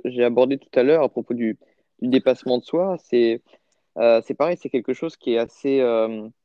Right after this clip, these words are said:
assez à la mode, je dirais même le dépassement des, des limites. On veut aller toujours plus, toujours plus,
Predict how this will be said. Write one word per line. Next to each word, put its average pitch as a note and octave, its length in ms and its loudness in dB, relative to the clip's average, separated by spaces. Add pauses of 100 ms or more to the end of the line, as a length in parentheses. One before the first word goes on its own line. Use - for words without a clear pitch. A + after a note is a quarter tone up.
(120)
assez B2+ 240 -6
à A#2+ 40 2
la B2+ 100 0
mode, E3 160 -4
je D3 80 -14
dirais C3+ 160 2
même B2+ 140 -2
le A2+ 80 -2
dépassement C3 420 -6
des, A2+ 180 -2
des A#2 100 -6
limites. C#3+ 320 -8
On A2 140 -6
veut A2+ 140 0
aller A#2 140 0
toujours - 280 -4 (120)
plus, D3 320 -4
toujours A#2+ 300 -10 (120)
plus, A2+ 380 -4